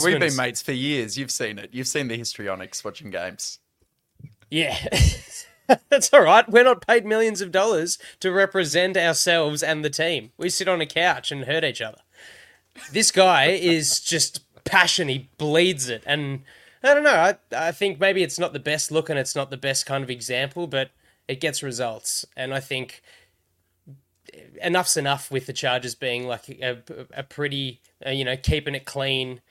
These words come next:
Speaker 2: winning. I don't wanna say winning fairly, 'cause I don't think he's, you know, a cheat, even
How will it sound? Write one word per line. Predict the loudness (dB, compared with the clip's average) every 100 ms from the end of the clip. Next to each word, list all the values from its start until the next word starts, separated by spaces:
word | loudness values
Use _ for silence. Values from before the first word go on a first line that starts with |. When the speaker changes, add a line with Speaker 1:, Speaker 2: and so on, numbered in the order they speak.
| _ _ _ -20
Speaker 2:
winning. | -8 -2 -2 -2 -6 -12 -20 _ _ _ _ _
I | 0
don't |
wanna | 0 -2
say | -2
winning | -2 -2 -2
fairly, | -4 -4 0 0 -2 -6
'cause | -6
I | -4
don't | -4 -4
think | -8 -8
he's, | -8 -8 -10
you |
know, | -8 -8
a |
cheat, | -6 -4 -4 -4 -6
even | -6 -8 -12